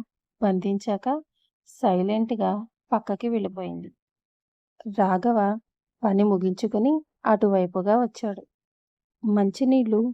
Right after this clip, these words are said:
తాగండి" అని చెప్పి మంచినీళ్ళు ఇచ్చింది. ఏదో కంగారు భావంతో గబగబా తీసుకుని మంచినీళ్ళు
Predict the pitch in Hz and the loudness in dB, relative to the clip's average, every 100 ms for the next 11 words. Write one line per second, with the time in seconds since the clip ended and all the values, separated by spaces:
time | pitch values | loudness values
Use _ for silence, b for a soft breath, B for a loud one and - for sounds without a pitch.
0 | 247 _ - 202 196 196 196 196 214 - | -8 _ -6 -2 0 0 2 2 0 -4
1 | - 214 190 196 180 269 311 _ - 233 | -2 0 0 -4 -6 -8 -10 _ -4 0
2 | 208 196 220 202 208 233 220 190 170 170 | 2 0 -2 -2 0 -2 -4 -12 -14 -16
3 | _ _ _ _ _ _ - - - - | _ _ _ _ _ _ -20 -20 -12 -4
4 | 214 208 208 240 - - - - - - | 0 2 2 -2 -6 -18 -18 -18 -12 -4
5 | 208 190 202 214 233 202 185 185 196 202 | -2 0 2 2 2 0 0 0 0 0
6 | 294 320 233 - - 233 190 196 180 190 | 0 0 -4 -14 -10 -6 -4 -2 0 0
7 | 214 214 226 220 185 - 208 240 285 - | -2 0 0 -2 -8 -6 -4 -4 -6 -12
8 | - 190 196 190 190 208 214 185 | -8 -2 0 0 -2 -2 -2 -2